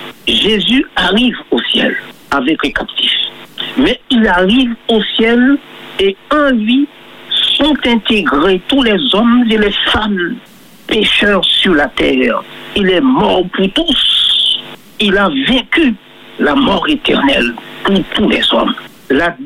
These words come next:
dimension de Jésus échappe notre compréhension.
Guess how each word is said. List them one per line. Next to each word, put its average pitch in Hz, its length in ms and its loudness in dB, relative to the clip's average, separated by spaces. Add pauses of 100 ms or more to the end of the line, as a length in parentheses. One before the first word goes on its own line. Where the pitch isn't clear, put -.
(100)
dimension 233 640 2
de 196 160 2
Jésus 180 640 0 (100)
échappe - 480 -2
notre 147 300 0
compréhension. 175 840 0